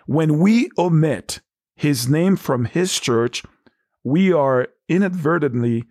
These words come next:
removing him as the central focus of our lives." And that is a powerful statement. For me personally,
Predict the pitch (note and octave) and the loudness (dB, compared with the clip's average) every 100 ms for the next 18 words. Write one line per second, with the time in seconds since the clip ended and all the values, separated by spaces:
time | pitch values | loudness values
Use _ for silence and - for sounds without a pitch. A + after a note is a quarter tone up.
0 | _ - B2 B2+ B2+ D#3 G3 F#3 F3+ C#3+ | _ -6 -2 2 2 2 2 2 0 0
1 | B2+ B2+ - B2+ A#2+ - G#2+ - D3 D3 | 0 -2 -4 -6 -4 -4 -4 -2 -2 -2
2 | - C#3+ C#3+ - B2+ A#2+ A2+ A2+ - - | -2 -2 -2 -2 -2 0 -2 -2 -4 -10
3 | - _ _ _ _ _ _ _ C3 B2+ | -14 _ _ _ _ _ _ _ -2 0
4 | A#2 A2+ A#2 G2+ F#2 A#2+ - - _ _ | 2 2 0 0 -6 -8 -10 -12 _ _
5 | _ _ - D3+ C3 A#2+ F#3+ A#3 D#3+ C3 | _ _ -4 -2 -2 -2 0 0 0 -2
6 | A2+ - - F3 E3 D#3 - C3 A#2+ - | -4 -6 -4 0 0 0 -2 -2 0 -2
7 | B2+ A#2+ A#2 - - - - - - - | -2 -4 -6 -12 -14 -20 -20 -20 -16 -4
8 | E3 D3 E3+ A3+ A3+ - F3 - D3+ D3 | -2 2 2 2 0 -2 -2 0 -2 -2
9 | D3 | -2